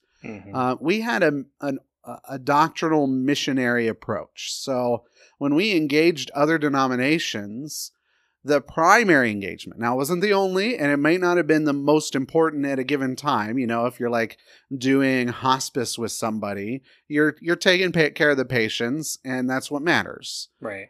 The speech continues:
Speaker 2: Um, if you're called in to help somebody and they already have their pastor there, and, you know, 'cause families are the way that they are, uh, the ecumenical thing would be to just take care of that person. And yet,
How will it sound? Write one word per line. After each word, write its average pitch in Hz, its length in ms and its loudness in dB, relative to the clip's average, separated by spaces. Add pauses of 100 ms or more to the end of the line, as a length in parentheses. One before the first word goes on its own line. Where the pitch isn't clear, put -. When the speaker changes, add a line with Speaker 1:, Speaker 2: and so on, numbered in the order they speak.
Speaker 2:
Um, 117 300 -2
if 123 140 -8
you're 139 100 2
called 147 380 6
in 147 280 6
to 131 160 0
help 143 240 2
somebody 147 420 4
and 139 100 2
they 135 80 2
already 143 220 6
have 143 160 4
their 135 140 2
pastor 131 560 0
there, 127 600 4
and, 120 540 -4
you 127 80 -4
know, 120 360 0
'cause 123 200 -6
families 120 500 -2
are 120 160 0
the 120 80 -2
way 123 200 0
that 131 140 -2
they 151 140 0
are, 110 380 -2 (540)
uh, 156 220 0
the 180 160 0
ecumenical 160 720 2
thing 139 360 0
would 127 160 -2
be 127 200 2
to 120 120 -2
just 123 280 -6
take 131 200 -4
care 208 260 -2
of 233 80 -6
that 117 240 -4
person. 107 480 -6 (340)
And 147 280 -2
yet, 156 600 2